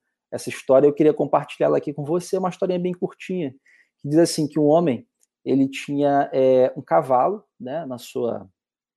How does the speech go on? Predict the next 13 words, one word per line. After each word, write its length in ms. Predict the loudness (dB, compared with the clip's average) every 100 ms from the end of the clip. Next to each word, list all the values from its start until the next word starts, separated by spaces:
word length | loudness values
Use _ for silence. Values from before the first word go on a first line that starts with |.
| _ _ _
seu 160 | -10
estábulo, 440 | -10 -4 -2 0 -2
lá 120 | -4
na 80 | -4
sua 140 | -10
fazenda, 600 | -6 -6 -4 -6 -8 -10 -14 _ _ _
e 80 | 0
um 20 |
belo 220 | 4 6 8
dia 100 | 6
esse 140 | 4
cavalo 640 | 2 2 4 4 4 0 -4
fugiu, 600 | -4 -2 0 -2 -4